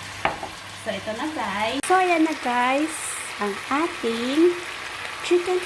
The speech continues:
feet. So, lalagyan na natin ng tubig, guys. Ayan. Ayan siya, guys. Ayan. Then, isimmer natin mga around one hour siya, guys. So, ayan. Guys, takpan natin. Ayan. I-low fire natin once na kumulo siya,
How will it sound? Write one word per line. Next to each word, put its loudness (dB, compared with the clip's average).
feet. -2
So, 0
lalagyan 4
na 4
natin -2
ng 0
tubig, -2
guys. -2
Ayan. 0
Ayan -2
siya, 0
guys. 0
Ayan. -4
Then, 6
isimmer 4
natin 0
mga 0
around 0
one 0
hour 0
siya, -10
guys. -6
So, -12
ayan. -6
Guys, -4
takpan -4
natin. 0
Ayan. -2
I-low 2
fire 0
natin 0
once 2
na 6
kumulo 4
siya, -8